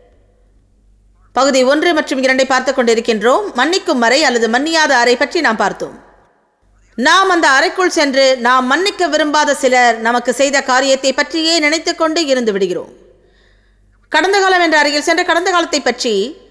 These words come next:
நினைத்துக் கொண்டே இருந்து விடுகிறோம். நல்ல காரியங்களையும் கெட்ட காரியங்களையும் ஞாபகத்தில் வைத்துக் கொள்வது நல்லதுதான். நம் பிள்ளைகள் குழந்தைகளாக இருந்தபோது எடுத்த புகைப்படம் பார்த்து ரசிக்கின்றோம், வேடிக்கையாக இருக்கும். அதை பற்றி இப்போது பேசவில்லை. கடந்த காலத்தில்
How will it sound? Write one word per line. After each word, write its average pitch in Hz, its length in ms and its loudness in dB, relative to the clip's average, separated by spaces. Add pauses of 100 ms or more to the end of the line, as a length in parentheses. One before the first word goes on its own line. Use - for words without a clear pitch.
(960)
நினைத்துக் 381 340 0
கொண்டே 339 320 2
இருந்து 302 220 0
விடுகிறோம். 214 400 2
நல்ல 330 260 0
காரியங்களையும் 302 560 0
கெட்ட 269 260 -2
காரியங்களையும் 277 480 0
ஞாபகத்தில் 277 400 0
வைத்துக் 254 240 -2
கொள்வது 349 280 -2
நல்லதுதான். 214 520 0
நம் 262 200 -4
பிள்ளைகள் 359 340 0
குழந்தைகளாக 302 580 0
இருந்தபோது 220 920 0 (440)
எடுத்த 285 400 -2
புகைப்படம் 277 460 0
பார்த்து 262 320 -2
ரசிக்கின்றோம், 240 720 0
வேடிக்கையாக 359 680 0
இருக்கும். 240 400 -2
அதை 247 220 -2
பற்றி 262 240 -4
இப்போது 220 280 -2
பேசவில்லை. 220 800 -2 (300)
கடந்த 403 340 0
காலத்தில் 302 680 0